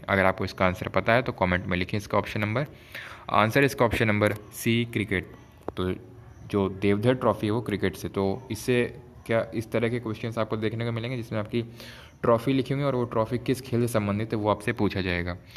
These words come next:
अगला क्वेश्चन है, "करो या मरो" का नारा किसने दिया? सुभाष चंद्र बोस, सरदार भगत सिंह,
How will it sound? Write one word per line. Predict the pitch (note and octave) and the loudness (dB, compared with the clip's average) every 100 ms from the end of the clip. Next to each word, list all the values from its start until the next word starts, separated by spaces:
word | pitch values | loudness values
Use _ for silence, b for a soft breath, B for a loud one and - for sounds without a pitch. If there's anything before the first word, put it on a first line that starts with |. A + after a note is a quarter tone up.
| B B B | B B B
अगला | G2+ G2+ A2+ | 6 8 8
क्वेश्चन | A#2 - B2+ | 4 2 0
है, | |
"करो | B2+ C3 A2+ | 4 6 8
या | A#2 | 8
मरो" | A2 A2+ | 6 4
का | A#2 | 4
नारा | A2 A2+ | 6 4
किसने | A2 G2+ A2+ A2+ | 4 -2 0 2
दिया? | A2 B2+ - B B B - | 4 2 0 B B B -4
सुभाष | A2+ G2+ A2 | 2 4 4
चंद्र | - A#2 G#2 | 4 0 0
बोस, | G#2 A#2+ - - | 2 0 -2 -2
सरदार | G#2 G2+ G#2 G2+ | 0 4 4 4
भगत | G#2 A2+ | 4 2
सिंह, | - B2+ | 2 -2